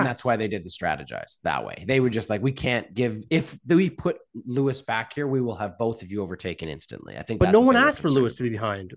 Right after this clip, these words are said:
Speaker 2: Russell said,
Speaker 1: No.
Speaker 2: "I'm not gonna attack Lewis. We have
Speaker 1: No,
Speaker 2: to
Speaker 1: no,
Speaker 2: work
Speaker 1: no,
Speaker 2: together."
Speaker 1: I'm saying if they had kept Lewis there, I think Lewis would have exposed himself to being not able to maintain what his tires needed. He needed to
Speaker 2: But he
Speaker 1: get
Speaker 2: blew ahead of him.
Speaker 1: Yeah,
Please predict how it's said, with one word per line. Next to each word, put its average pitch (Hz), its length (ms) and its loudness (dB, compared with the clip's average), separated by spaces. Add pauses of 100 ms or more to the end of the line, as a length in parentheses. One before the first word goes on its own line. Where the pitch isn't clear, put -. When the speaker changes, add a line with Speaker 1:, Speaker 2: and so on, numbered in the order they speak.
Speaker 2:
Russell 180 200 4
said, 160 220 6
Speaker 1:
No. 131 60 6
Speaker 2:
"I'm 165 100 4
not 170 160 4
gonna 160 160 2
attack 143 320 2
Lewis. 131 240 2
We 127 80 -2
have 123 120 0
Speaker 1:
No, 170 60 6
Speaker 2:
to 160 60 6
Speaker 1:
no, 165 60 6
Speaker 2:
work 160 80 6
Speaker 1:
no, 156 80 6
Speaker 2:
together." 127 160 4
Speaker 1:
I'm 160 100 0
saying 117 320 -2
if 131 180 -6
they 139 140 -2
had 139 180 -2
kept 139 320 -2
Lewis 120 500 -2 (640)
there, 98 580 -4 (200)
I 113 80 0
think 104 240 -6
Lewis 151 420 6
would 131 120 0
have 113 120 -4
exposed - 520 -6
himself - 680 -6 (240)
to 160 100 -2
being 101 480 -4
not 117 300 0
able 101 340 -4
to - 160 -12
maintain 95 800 -10 (280)
what 101 200 -2
his 101 180 -8
tires 92 440 -4
needed. 87 460 -8
He 113 120 2
needed 117 400 2
to - 40 2
Speaker 2:
But 185 60 6
he 233 60 6
Speaker 1:
get 202 100 4
Speaker 2:
blew 311 140 8
ahead 302 180 4
of 220 100 0
him. 95 200 -4 (320)
Speaker 1:
Yeah, 320 180 0